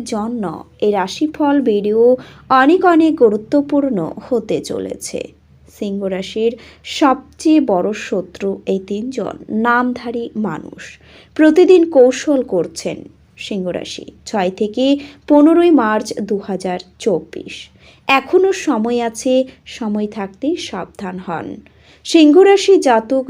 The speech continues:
জাতিকাদের ছয় থেকে পনেরোই মার্চ দু হাজার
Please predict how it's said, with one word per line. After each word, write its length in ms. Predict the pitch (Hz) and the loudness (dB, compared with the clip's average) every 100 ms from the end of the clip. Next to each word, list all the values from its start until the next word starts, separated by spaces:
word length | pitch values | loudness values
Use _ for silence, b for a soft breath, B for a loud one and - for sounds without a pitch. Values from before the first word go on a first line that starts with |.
| 233 | -4
জাতিকাদের 760 | 220 190 190 233 233 208 226 233 | -4 -6 -8 -6 -6 0 0 0
ছয় 300 | - 233 208 | -4 -8 -8
থেকে 300 | - 294 294 269 | -6 -8 -6 -6
পনেরোই 500 | - 214 285 247 202 | -6 -6 -2 0 -2
মার্চ 380 | 190 196 220 226 b b b | -4 -6 -8 -10 b b b
দু 180 | 226 254 | -6 -4
হাজার 360 | 247 269 262 277 | -4 -6 -8 -10